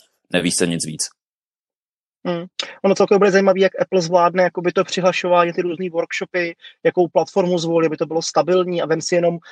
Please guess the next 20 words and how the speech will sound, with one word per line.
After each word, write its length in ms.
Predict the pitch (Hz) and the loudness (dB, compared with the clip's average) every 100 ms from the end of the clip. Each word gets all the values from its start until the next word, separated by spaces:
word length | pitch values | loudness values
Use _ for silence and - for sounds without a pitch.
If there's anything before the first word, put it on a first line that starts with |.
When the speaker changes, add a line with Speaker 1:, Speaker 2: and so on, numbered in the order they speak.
| - - | -20 0
Speaker 2:
eh, 100 | 151 | 0
úvodní 380 | 170 170 165 180 | 0 -2 -2 -2
keynote, 400 | - 208 202 147 | 0 0 2 0
jaký 160 | - 151 | -2 -2
bude 200 | 151 165 | 2 2
obrovský 420 | - 160 - 175 | 2 -2 0 0
nápor, 400 | 165 143 - 160 | 2 -2 0 -2
že 60 | 147 | -2
to 60 | |
bude 140 | 156 160 | -4 -2
sledovat 260 | 165 165 | 0 -2
ještě 220 | - - | -2 -2
mnohem 320 | 165 165 175 160 | -2 0 -2 -4
víc 200 | 156 - | -8 -4
lidí 200 | 160 170 | -2 -2
než 160 | 165 | -4
obvykle, 460 | 180 165 254 131 120 | -8 -6 -6 -4 -6
že 100 | 127 | -6
jo? 100 | 117 | -10
Takže 300 | - - 127 | -12 -10 -4